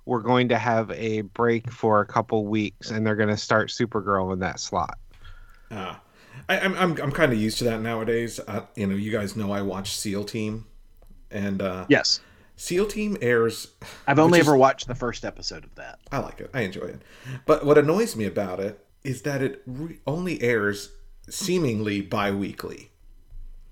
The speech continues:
Speaker 2: which
Speaker 3: Right.
Speaker 2: is fucking weird for a
Speaker 3: Now, are you
Speaker 2: broadcast television show.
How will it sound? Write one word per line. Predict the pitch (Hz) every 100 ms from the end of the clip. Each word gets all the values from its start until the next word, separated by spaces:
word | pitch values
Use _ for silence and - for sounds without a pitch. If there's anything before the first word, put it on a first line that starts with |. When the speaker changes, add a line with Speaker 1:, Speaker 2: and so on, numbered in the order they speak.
| - - - - - - - -
Speaker 2:
which |
Speaker 3:
Right. | 127 151
Speaker 2:
is | 139 - - -
fucking | - - - 202 - 120 107 101
weird | 104 78 57 - - -
for | 139 113
a |
Speaker 3:
Now, | 98 156
are | 147
you |
Speaker 2:
broadcast | 147 98 -
television | 92 90 98
show. | 85 - -